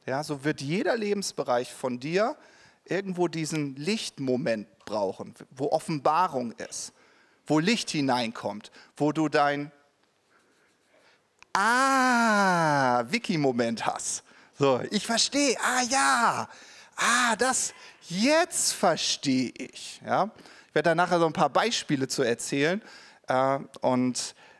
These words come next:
äh, aber das, das, das ist, was wir brauchen. Und deswegen n-, nimm Verantwortung wahr und sei bereit, Wissen zu umarmen. Ja, wie funktioniert denn Beziehung richtig?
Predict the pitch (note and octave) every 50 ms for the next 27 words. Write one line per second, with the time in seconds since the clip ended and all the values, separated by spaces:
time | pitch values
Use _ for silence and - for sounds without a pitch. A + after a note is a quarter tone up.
0 | _ - - - C#3 C3+ C3 - - C#3+ D3 D#3 D#3+ F#3+ G3 - - - - F#3
1 | F#3+ - - F#3 F#3+ F#3+ G3+ F3 - F#3+ F3+ - F3 E3+ D3+ - D#3+ F3 G#3 G3
2 | E3+ C3+ B2 - - - - - _ - C3+ C#3+ D3 - - D#3+ D#3+ D#3 D#3 D3+
3 | - - - _ _ _ - - C3+ C#3 - - _ _ - D#3 G#3 B3 - -
4 | - - G#3 A3+ A#3+ A#3 - D3 C#3 C#3 - - C3+ B2+ A#2 G#2+ A#2 A#2+ A#2 A#2
5 | A#2+ C3+ E3+ D4 - _ _ _ _ _ _ _ _ _ _ _ _ - - C3
6 | - C#3+ C#3 D#3 D3 D3+ C3+ A#2+ B2+ B2+ D3 G#3+ C4+ - - - - - A#2+ A#2
7 | A#2+ F3+ A#3 A#3 - - E3 C#3 - - - C#3+ C3 C3+ A#2+ A#2+ - - D#3 D3+
8 | B2+ G#2+ F#2+ - - - _ _ _ _ _ _ _ _ _ _ _ _ _ _
9 | _ _ _ _ _ _ _ _ _ - - D3+ E3 D#3 - - G3+ G3 - -
10 | G#3 F3+ F#3 A3+ A#3+ - - A2+ G2+ - - - - - - - C3 A2+ G#2+ A2+
11 | A2+ - C3+ A2 G#2+ - - - - - - - - - - - -